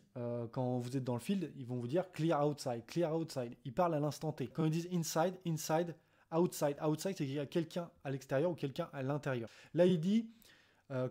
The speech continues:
clear behind the nine. Ça veut dire qu'en fait, là, même le spotter, il est en train de chercher un gap pour que Kyle Busch se réinsère dans le field. Il dit pas clear à l'instant T. Il lui dit,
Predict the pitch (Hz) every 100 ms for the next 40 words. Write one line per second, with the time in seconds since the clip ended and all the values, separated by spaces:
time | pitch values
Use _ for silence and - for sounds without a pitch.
0 | 127 - 214 208 170 175 165 170 165 123
1 | 117 - 139 151 185 165 214 185 190 175
2 | 202 196 185 185 - 208 170 156 - 156
3 | 139 180 - 180 139 131 175 - - 151
4 | - 139 139 - - 139 135 202 - 143
5 | 120 151 160 - 196 147 139 - 151 120
6 | _ - - - 135 151 220 220 220 170
7 | 160 151 170 170 143 139 139 143 135 175
8 | 233